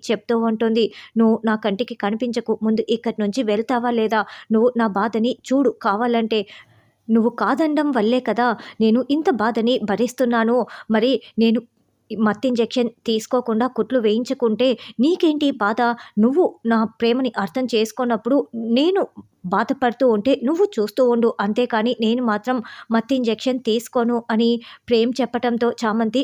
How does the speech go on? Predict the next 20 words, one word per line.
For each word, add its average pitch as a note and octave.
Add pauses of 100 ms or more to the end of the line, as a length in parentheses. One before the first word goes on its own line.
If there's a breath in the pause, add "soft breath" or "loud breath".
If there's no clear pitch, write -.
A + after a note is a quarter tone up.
"ముందు A#3+
నువ్వు B3+
ఇక్కడి A3
నుంచి A3
వెళ్ళు" A3 (100)
అని A#3 (340 loud breath)
డాక్టర్ E4+
చేత A#3+
కుట్లు A#3
వేసి A#3+ (440 loud breath)
చంద్రిక A#3+ (200)
ప్రేమ్ని A#3
కారులో A3+
తీసుకువస్తూ A#3
ఉంటే, A3+ (100)
ఇక A3+
శ్మశానానికి A#3
వెళ్ళి, A3+ (280 loud breath)
"నా B3
ప్రేమ A3